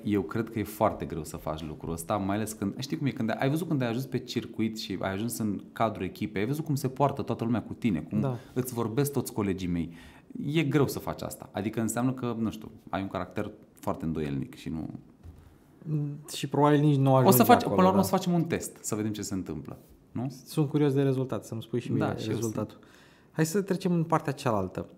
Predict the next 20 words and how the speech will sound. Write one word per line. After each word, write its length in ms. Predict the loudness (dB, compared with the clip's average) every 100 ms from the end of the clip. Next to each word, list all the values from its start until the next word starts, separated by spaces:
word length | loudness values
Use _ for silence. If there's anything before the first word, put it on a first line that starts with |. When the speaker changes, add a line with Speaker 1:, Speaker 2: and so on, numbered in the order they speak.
| -12 -4
Speaker 2:
Uh, 80 | -2 0 0 -2 -2 -6
ai 220 | -2 2 4
avut 240 | 4 2
vreodată 300 | 0 0 -2
polițiști 800 | -4 -4 -4 -4 -6 -6 -18 -20 -14
la 160 | -8 -8
tine 220 | -6 -6
la 100 | -6
cursuri? 540 | -2 -4 -2 -2 -2 -4 -16 -20 -20 -20 -20 -20 -20 -20 -20 _
Speaker 1:
Da, 520 | 6 12 12 12 2 -8 0
am 200 | 2 2
avut 240 | 0 -6
și 220 | -8 -6
sub 200 | -4 -4 -2
acoperire, 640 | -2 -2 -4 -2 -2 -2
cred. 400 | -6 -10 -10 -14 -20
Speaker 2:
Și 160 | -12 -8
sub 180 | -2 0
acoperire? 560 | 0 -2 0 0 0
Speaker 1:
Da. 220 | 0 -4